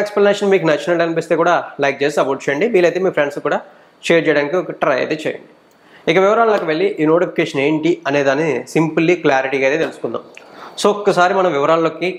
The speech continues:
వెళ్ళినట్లయితే ఈ job notification మనకి central tax and central excise department నుంచి రావడం అయితే జరిగింది. ఇక్కడ చూడండి, Office of the Principal Commissioner of Central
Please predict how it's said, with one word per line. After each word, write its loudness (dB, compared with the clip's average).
వెళ్ళినట్లయితే 0
ఈ 4
job 4
notification -2
మనకి 0
central 0
tax 0
and -2
central -2
excise -2
department -2
నుంచి -4
రావడం 0
అయితే -4
జరిగింది. -4
ఇక్కడ 2
చూడండి, 2
Office -2
of 2
the 0
Principal 0
Commissioner 0
of -2
Central 0